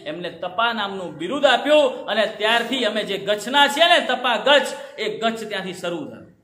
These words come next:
આ તપા ગચ્છની પરંપરાની એક આ history, આ ઇતિહાસ.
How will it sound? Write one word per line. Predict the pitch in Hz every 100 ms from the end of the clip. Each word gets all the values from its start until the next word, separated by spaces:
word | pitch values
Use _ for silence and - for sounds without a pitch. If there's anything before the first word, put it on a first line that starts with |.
| _ - _ _ _ _ _ -
આ | 131
તપા | 156 185 175
ગચ્છની | 156 139 156 190 - - _ _ _ _ _ _ _ _ _ -
પરંપરાની | 170 180 156 139 127 123 127
એક | 127
આ | 131
history, | - 147 156 - 143 - - 117
આ |
ઇતિહાસ. | 123 123 135 95 - - _